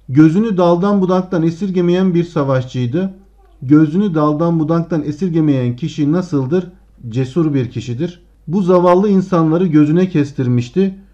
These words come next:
Gözüne kestirmek ise beğenisine uygun bulduğu bir şeyi ele geçirmeyi tasarlamak anlamında kullanılır. O yüzden de bir ve üçün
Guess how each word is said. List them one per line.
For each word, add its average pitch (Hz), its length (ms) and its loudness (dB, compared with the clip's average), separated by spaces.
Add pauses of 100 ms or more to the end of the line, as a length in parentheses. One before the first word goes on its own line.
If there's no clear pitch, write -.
(180)
Gözüne 151 420 2
kestirmek 170 640 -2
ise 117 340 -6 (340)
beğenisine 170 600 2
uygun 170 500 0
bulduğu 139 460 0
bir 185 160 2
şeyi 160 520 0 (400)
ele 165 220 2
geçirmeyi 131 760 0
tasarlamak 156 800 -2
anlamında 120 560 -2
kullanılır. 170 640 0 (240)
O 190 120 -2
yüzden 160 460 0
de 113 240 -4
bir 151 420 -2
ve 139 140 0
üçün 165 480 -4